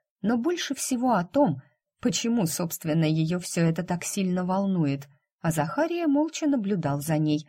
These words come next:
пытаясь уловить настроение и угадать, какие мысли бродят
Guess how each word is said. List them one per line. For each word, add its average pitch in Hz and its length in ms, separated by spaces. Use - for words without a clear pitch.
пытаясь 151 380
уловить 143 340
настроение 147 1000
и 165 80
угадать, 156 420
какие 202 360
мысли 180 440
бродят 147 500